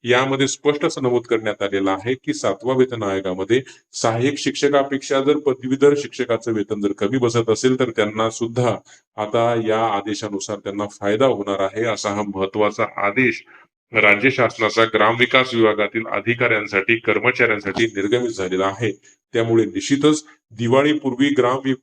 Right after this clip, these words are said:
विकास विभागांतर्गत येणारे ज्या संवर्गाच्या वेतना त्रुटी होत्या, त्या त्रुटी दूर करण्याचा निर्णय राज्य शासनाने घेतल्यामुळे निश्चितच राज्यातील हजारो, लाखो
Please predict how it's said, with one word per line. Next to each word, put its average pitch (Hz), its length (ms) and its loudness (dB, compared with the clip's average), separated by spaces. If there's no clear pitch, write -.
विकास 135 400 -2
विभागांतर्गत 113 800 -2
येणारे 110 380 2
ज्या 117 280 -2
संवर्गाच्या 123 800 0
वेतना 107 420 -2
त्रुटी 127 480 0
होत्या, 131 340 4
त्या 127 180 -2
त्रुटी 113 320 -4
दूर 127 280 0
करण्याचा 117 440 0
निर्णय 120 320 0
राज्य 110 280 -2
शासनाने 101 480 -4
घेतल्यामुळे 107 540 2
निश्चितच 131 540 0
राज्यातील 107 440 -2
हजारो, 110 540 2
लाखो 104 540 4